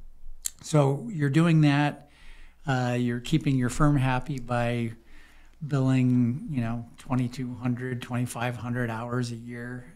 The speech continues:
Um, and so there's a lot of work and, uh, at, at a very high level of expertise.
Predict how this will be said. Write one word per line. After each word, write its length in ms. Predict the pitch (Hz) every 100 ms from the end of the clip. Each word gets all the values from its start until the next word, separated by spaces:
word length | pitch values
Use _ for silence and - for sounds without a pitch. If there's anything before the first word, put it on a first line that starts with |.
| - 139
Um, 320 | 117 117 117 - - - - - - _ -
and 260 | 127 123
so 220 | - 147
there's 240 | 127 139 131
a 60 |
lot 380 | 120 120 131 127
of 80 | 131
work 460 | 123 127 131 135 - - - -
and, 240 | 143 120
uh, 220 | 120 113 160
at, 260 | 170 127
at 120 | - 127
a 60 |
very 400 | 120 123 127 120
high 360 | 113 - 131 123
level 500 | 117 120 120 120 120
of 140 | 117
expertise. 880 | 120 - - 107 - 120 117 -